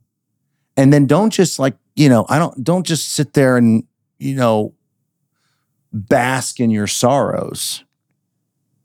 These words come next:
and just go and say, "God, help me." But the way that God works all throughout the Bible is put off and put on.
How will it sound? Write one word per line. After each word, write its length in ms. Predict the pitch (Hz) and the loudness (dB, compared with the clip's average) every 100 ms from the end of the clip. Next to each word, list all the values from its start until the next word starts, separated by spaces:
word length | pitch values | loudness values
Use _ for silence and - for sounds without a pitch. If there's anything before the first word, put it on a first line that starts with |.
| _ _ | _ _
and 180 | 113 107 | 0 2
just 320 | 113 - - _ _ _ _ _ _ _ | 2 0 -8 _ _ _ _ _ _ _
go 200 | 123 135 | 2 2
and 80 | 160 | 2
say, 120 | 123 | -2
"God, 260 | 107 117 113 | 0 0 2
help 220 | 113 107 | 0 0
me." 280 | 131 143 147 - _ _ _ _ _ _ _ _ _ _ | 0 0 -2 -12 _ _ _ _ _ _ _ _ _ _
But 240 | - 127 - - - | -2 -2 -2 -14 -2
the 140 | 131 | 0
way 220 | 127 160 | 2 2
that 100 | 156 | 0
God 320 | 127 127 117 | 0 0 0
works 420 | 110 110 160 147 - | 0 0 0 -2 -2
all 220 | 101 123 | -2 0
throughout 200 | 120 107 | 0 -2
the 60 | |
Bible 480 | 92 110 143 120 107 | -2 0 0 -2 -4
is 220 | 110 110 - | 0 0 0
put 340 | - - 131 | -2 2 2
off 280 | 110 104 101 | 2 0 -4
and 120 | 98 | -8
put 200 | - 98 | -4 -2
on. 380 | 104 95 82 | 0 -2 -6